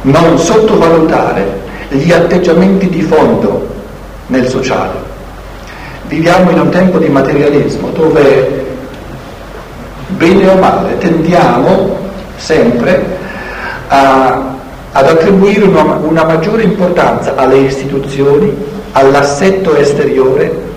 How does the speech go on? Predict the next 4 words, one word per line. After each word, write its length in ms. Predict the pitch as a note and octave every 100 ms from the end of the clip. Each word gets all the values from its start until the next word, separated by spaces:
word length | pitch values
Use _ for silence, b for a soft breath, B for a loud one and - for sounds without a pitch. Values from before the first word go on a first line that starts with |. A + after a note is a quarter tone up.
| B
alle 280 | C#3+ C#3 D#3
condizioni 720 | E3 E3 E3 - F3+ F3 E3
economico-sociali 1300 | D#3 D3+ D3+ F3 F3+ E3+ - - D3 - D3 D3+ C#3
esterne 880 | C3+ - C3+ B2 A2+ A2+ A#2 A#2 -